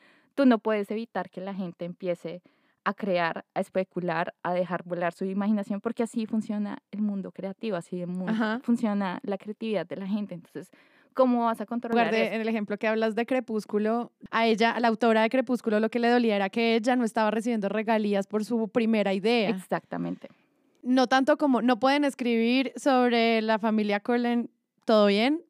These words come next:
Speaker 2: pero es que si estás ganando plata con eso, ahí sí ya hay una conversación, que es como cuando uno hace, no sé, mercancía o cosas así, como sin el permiso, las empresas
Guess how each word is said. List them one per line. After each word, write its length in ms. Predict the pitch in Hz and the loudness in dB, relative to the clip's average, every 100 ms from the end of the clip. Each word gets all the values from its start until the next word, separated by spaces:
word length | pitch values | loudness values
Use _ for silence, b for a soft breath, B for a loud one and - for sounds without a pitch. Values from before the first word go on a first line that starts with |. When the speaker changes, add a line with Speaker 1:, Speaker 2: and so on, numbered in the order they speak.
| - | 0
Speaker 2:
pero 160 | 233 | 2
es 80 | 220 | 2
que 80 | 226 | -2
si 80 | 294 | -6
estás 320 | - 247 208 | 2 2 2
ganando 340 | 220 226 233 | 0 2 2
plata 320 | 233 247 254 | 0 -2 -2
con 160 | 254 277 | -2 0
eso, 220 | 220 190 | 0 0
ahí 100 | 196 | -2
sí 240 | 180 240 220 | -2 -4 0
ya 120 | 220 | 0
hay 100 | 220 | 2
una 160 | 220 | -2
conversación, 920 | 220 226 190 185 165 190 202 175 190 - b b b b b b _ | -2 -2 -2 -2 -4 -2 -2 -2 -6 -14 b b b b b b _
que 100 | 226 | -2
es 120 | 208 | 0
como 440 | - 214 214 220 214 | 0 0 2 0 2
cuando 260 | 240 233 | 2 2
uno 140 | 220 202 | 0 0
hace, 240 | 202 208 | -2 -2
no 100 | 208 | -4
sé, 180 | 196 214 | -2 -2
mercancía 680 | 202 196 196 180 - 220 202 | -2 -4 -4 -6 -2 2 2
o 40 | |
cosas 260 | 196 180 196 | 0 -6 -6
así, 140 | 208 | -6
como 180 | 208 202 | -6 -6
sin 140 | 196 214 | -4 -4
el 100 | 208 | -2
permiso, 680 | 226 226 196 185 190 196 - - | 0 0 -2 0 0 0 -2 -6
las 240 | 220 214 | -2 0
empresas 600 | 214 196 190 190 202 - | 0 0 0 0 -2 -8